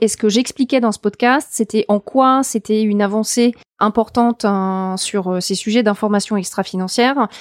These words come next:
et comment ça allait aider à faire progresser l'industrie, hein, sur ces sujets-là. Je vous parlais un tout petit peu, hein, de ce que ça allait, hein, vouloir dire en termes, euh, concrets, hein, sur la mise en œuvre.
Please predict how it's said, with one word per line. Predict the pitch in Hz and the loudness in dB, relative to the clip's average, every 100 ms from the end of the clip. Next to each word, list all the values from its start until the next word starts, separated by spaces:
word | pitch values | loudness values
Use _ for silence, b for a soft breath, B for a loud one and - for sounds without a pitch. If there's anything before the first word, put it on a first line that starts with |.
| B | B
et | 220 | -2
comment | - 233 247 | 0 2 2
ça | - 214 | 2 0
allait | 208 202 226 | 2 0 2
aider | 226 196 254 285 | 2 2 2 2
à | 208 | 0
faire | 190 - | -4 -4
progresser | 247 233 233 226 254 254 254 b b | 0 2 2 0 0 0 -2 b b
l'industrie, | 214 220 202 202 - 254 277 285 | 0 0 0 -6 -4 0 0 0
hein, | 202 196 196 196 | -2 0 0 -2
sur | - 214 | -4 -4
ces | 214 | -4
sujets-là. | - 220 208 190 175 - B B B | -4 -2 0 0 0 -4 B B B
Je | - | -2
vous | 220 | 0
parlais | 240 247 226 | 2 4 4
un | 226 | 2
tout | 349 | 0
petit | 339 - | -2 -4
peu, | 277 277 269 | -2 0 2
hein, | 226 202 | 2 2
de | 202 | -2
ce | - | -2
que | 208 | -2
ça | - 208 | 0 2
allait, | 208 214 | 2 2
hein, | 196 196 | 0 0
vouloir | 202 214 214 | 2 2 2
dire | 226 220 | 2 0
en | 190 | 0
termes, | 202 202 | -2 0
euh, | 185 175 175 | 0 0 0
concrets, | - 196 - 247 233 | 0 -2 0 2 2
hein, | 214 196 | 2 0
sur | - 202 | 0 0
la | 196 | 2
mise | 196 | 0
en | 196 202 | 0 0
œuvre. | 277 294 202 | 0 2 0